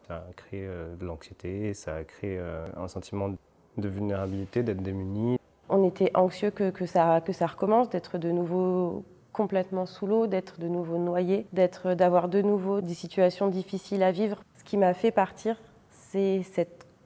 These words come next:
Speaker 2: colère un peu envers l'institution. C'est vraiment une colère que, bah, qui m'amenait à de l'anxiété, qui m'amenait à de la tristesse.
Speaker 1: Euh, au fil des, des, des différents confinements,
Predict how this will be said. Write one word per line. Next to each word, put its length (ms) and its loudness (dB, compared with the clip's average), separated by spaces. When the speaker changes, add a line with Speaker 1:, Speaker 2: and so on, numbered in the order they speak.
Speaker 2:
colère 360 6
un 120 0
peu 160 0
envers 300 2
l'institution. 760 -2
C'est 80 -6
vraiment 180 2
une 80 2
colère 320 0
que, 200 -2
bah, 80 4
qui 160 0
m'amenait 1120 2
à 60 2
de 80 -4
l'anxiété, 720 0
qui 120 -12
m'amenait 280 0
à 80 0
de 40 -4
la 100 -4
tristesse. 600 -6
Speaker 1:
Euh, 220 -4
au 140 -2
fil 320 -2
des, 340 0
des, 260 -4
des 360 -4
différents 360 -4
confinements, 840 2